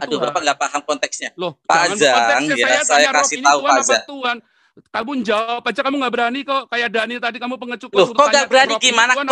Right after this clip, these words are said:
Speaker 1: Konteksnya
Speaker 2: Tuhan?"
Speaker 1: berbeda, di original teksnya berbeda. Robbi, Robbu, Robbun.
Speaker 2: Itu
Speaker 1: Itu,
Speaker 2: Tuhan apa
Speaker 1: ah,
Speaker 2: Tuhan
Speaker 1: original
Speaker 2: artinya?
Speaker 1: teksnya. Tapi
Speaker 2: Nah, ini
Speaker 1: ketika
Speaker 2: Tuhan,
Speaker 1: Anda
Speaker 2: Tuhan,
Speaker 1: mengatakan
Speaker 2: Rabbiku
Speaker 1: Tuhan dan
Speaker 2: sama.
Speaker 1: Tuhan, di sana tidak ada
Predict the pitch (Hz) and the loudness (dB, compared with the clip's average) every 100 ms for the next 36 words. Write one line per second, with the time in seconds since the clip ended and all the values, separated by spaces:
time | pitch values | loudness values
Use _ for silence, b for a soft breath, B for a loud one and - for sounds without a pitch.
0 | 302 302 285 220 175 349 240 175 240 262 | 4 4 0 0 2 4 4 2 2 4
1 | 262 214 254 262 269 247 233 247 247 269 | 2 0 -4 0 0 2 2 2 2 0
2 | - 311 311 233 185 262 262 226 - - | 0 0 4 2 6 4 6 2 2 -4
3 | - 233 311 254 208 285 285 180 - - | -4 4 4 2 _ 4 4 0 -8 2
4 | 277 311 247 254 302 240 - _ 196 320 | 4 4 2 4 4 2 -4 _ 2 2
5 | 285 220 330 262 120 _ _ _ _ _ | 2 2 2 2 -6 _ _ _ _ _
6 | _ _ _ _ - 247 247 330 277 240 | _ _ _ _ -6 -4 2 4 4 2
7 | 240 196 196 254 262 262 269 262 294 285 | -2 -4 -2 0 2 2 2 2 0 0
8 | 277 247 190 - _ _ _ 285 285 349 | -2 -2 -2 -6 _ _ _ 2 2 2
9 | 311 311 302 233 226 294 311 285 262 254 | 0 0 0 2 2 4 4 4 2 2
10 | 226 214 233 170 269 262 247 233 233 240 | 2 2 0 0 4 4 4 0 0 0
11 | 240 269 240 233 - 277 262 233 220 226 | 0 -2 -8 -8 -12 -20 -2 2 2 2